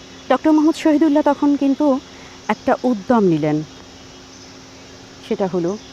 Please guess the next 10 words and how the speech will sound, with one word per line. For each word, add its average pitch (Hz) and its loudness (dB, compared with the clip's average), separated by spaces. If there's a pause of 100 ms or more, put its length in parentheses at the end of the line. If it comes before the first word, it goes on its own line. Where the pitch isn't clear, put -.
(240)
উনিশশো 208 2
ছাব্বিশ 190 -4 (120)
সালের 226 0
উনিশ 190 2
জানুয়ারি 185 2 (600)
ঢাকা 269 0
বিশ্ববিদ্যালয়ের 285 0 (1900)
তিনি 254 2
প্রতিষ্ঠা 233 -2
করলেন 175 -2